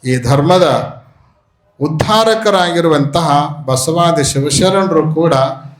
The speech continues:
"ಸಕಲ ಜೀವಾತ್ಮರಿಗೆ ಲೇಸನೇ ಬಯಸುವ ಕೂಡಲ ಸಂಗನ ಶರಣರೇ ಕುಲಜರು" ಅನ್ನುವಂಥ ಮಾತನ್ನು ಕೂಡ ಬರೆದುಕೊಂಡು ಬಂದವರಾಗಿದ್ದಾರೆ.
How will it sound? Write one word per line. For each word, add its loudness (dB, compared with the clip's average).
"ಸಕಲ 0
ಜೀವಾತ್ಮರಿಗೆ 0
ಲೇಸನೇ 2
ಬಯಸುವ 0
ಕೂಡಲ 0
ಸಂಗನ -4
ಶರಣರೇ 0
ಕುಲಜರು" 2
ಅನ್ನುವಂಥ -2
ಮಾತನ್ನು -10
ಕೂಡ 0
ಬರೆದುಕೊಂಡು -2
ಬಂದವರಾಗಿದ್ದಾರೆ. -4